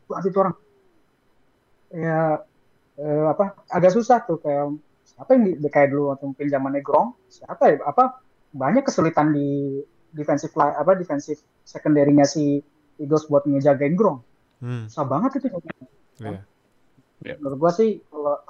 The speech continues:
Speaker 1: <laughs> ya itu apa match up-nya antara secondary-nya si Eagles sama lawan Travis Kelce ini sebagai salah satu pendulang touchdown yang paling banyak dari Chiefs juga ya. Itu juga
Speaker 2: Hmm.
Speaker 1: salah satu match up yang gua nantiin juga sih.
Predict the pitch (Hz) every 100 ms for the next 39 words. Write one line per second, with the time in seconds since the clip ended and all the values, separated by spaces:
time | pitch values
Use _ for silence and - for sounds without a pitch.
0 | 170 196 175 170 170 170 208 190 - -
1 | 170 180 226 - _ _ 165 165 - 180
2 | 180 180 165 160 165 165 175 - 160 156
3 | 156 156 151 - 156 147 147 147 165 160
4 | 151 202 - 156 151 147 143 143 143 143
5 | 151 156 143 - 139 151 180 180 170 147
6 | 139 139 143 139 139 135 147 139 135 135
7 | 135 139 135 139 135 135 135 131 135 135
8 | 127 131 135 131 135 131 131 - _ _
9 | _ _ - 147 147 160 185 175 139 -
10 | 143 165 139 131 143 135 143 139 135 151
11 | 147 - - 131 131 131 127 127 127 127
12 | -